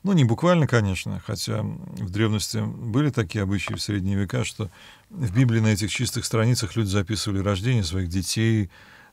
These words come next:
свадьбы, похороны, ну, самые значимые события. Тем самым их история продолжала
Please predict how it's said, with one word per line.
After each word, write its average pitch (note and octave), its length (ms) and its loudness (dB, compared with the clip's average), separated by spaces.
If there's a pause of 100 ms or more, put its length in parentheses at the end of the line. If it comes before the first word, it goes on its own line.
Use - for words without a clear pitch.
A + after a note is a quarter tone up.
(120)
свадьбы, A2 540 4
похороны, A#2 500 0
ну, F#3 100 4
самые D3+ 300 4
значимые A2 460 2
события. G2+ 480 -2
Тем G#2+ 180 -4
самым A#2 340 0
их - 120 -4
история G#2+ 360 0
продолжала A2 760 2